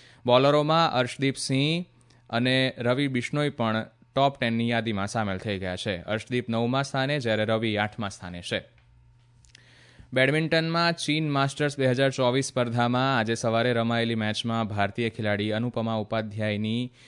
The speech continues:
જાપાનની નત્સુકી નિદાઇરા સામે બે શૂન્યથી પરાજય થયો છે.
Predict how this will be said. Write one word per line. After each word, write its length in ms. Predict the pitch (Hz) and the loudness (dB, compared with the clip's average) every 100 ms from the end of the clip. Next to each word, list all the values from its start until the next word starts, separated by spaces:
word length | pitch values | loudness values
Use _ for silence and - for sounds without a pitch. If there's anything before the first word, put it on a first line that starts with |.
| - - _ 117 | -20 -20 _ 0
જાપાનની 760 | 117 120 147 147 147 147 151 | 4 4 4 2 2 0 0
નત્સુકી 920 | 131 131 - 151 143 151 151 151 147 _ _ _ | 0 0 -2 -4 -2 0 0 -2 -6 _ _ _
નિદાઇરા 520 | 113 135 151 156 143 147 | 0 4 6 6 6 2
સામે 440 | - 104 104 113 | 2 0 2 2
બે 200 | 113 127 | 2 2
શૂન્યથી 440 | - 113 107 104 | 0 -2 -2 -4
પરાજય 420 | 107 113 101 95 92 | -4 -2 -2 -4 -6
થયો 240 | 107 92 | -6 -8
છે. 240 | - 107 | -4 -4